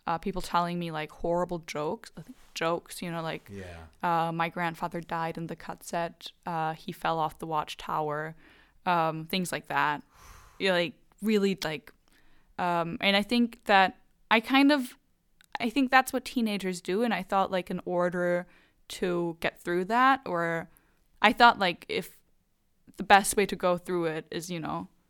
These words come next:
Speaker 1: go through it and then just laugh about it. And I think I kind of enabled that by never being hurt or never saying, like,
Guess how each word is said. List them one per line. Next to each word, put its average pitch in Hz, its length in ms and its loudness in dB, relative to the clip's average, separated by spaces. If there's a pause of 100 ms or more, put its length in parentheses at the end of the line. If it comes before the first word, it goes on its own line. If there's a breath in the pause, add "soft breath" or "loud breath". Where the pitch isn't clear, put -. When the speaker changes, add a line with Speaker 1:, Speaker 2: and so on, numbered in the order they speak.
(140)
Speaker 1:
go 170 160 4
through 208 320 4
it 175 200 4
and 175 180 -4
then 160 140 -8
just 165 200 -10
laugh 165 280 4
about - 320 -6
it. - 80 -6
And 165 100 -6
I 170 80 -4
think 180 180 -6
I 185 60 -8
kind 180 180 -4
of 165 100 -6
enabled 175 560 -4
that 156 220 -2
by 170 120 0
never 160 240 -4
being 160 240 -12
hurt - 280 -10 (140)
or 170 100 -4
never 165 240 -6
saying, 160 240 -10
like, - 240 -12